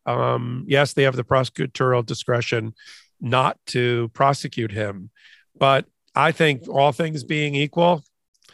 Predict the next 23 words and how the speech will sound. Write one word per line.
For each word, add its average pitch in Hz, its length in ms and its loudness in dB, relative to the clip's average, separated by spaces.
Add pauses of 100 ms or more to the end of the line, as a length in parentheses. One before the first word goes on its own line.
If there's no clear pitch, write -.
(260)
I 139 80 4
think 156 120 4
you 143 80 4
have 147 160 4
to 156 80 -2
disable 135 600 2
the 117 80 -2
man 113 480 -2 (280)
by 127 140 2
bringing 131 380 2
a 110 40 -2
criminal 127 360 2
case 123 380 -2
against 117 420 -4
him 113 300 -2 (360)
if 131 160 2
there's 123 240 2
one 123 220 2
to 113 80 -4
be 113 140 -4
made. 113 420 0
I 117 220 0
think 120 420 -4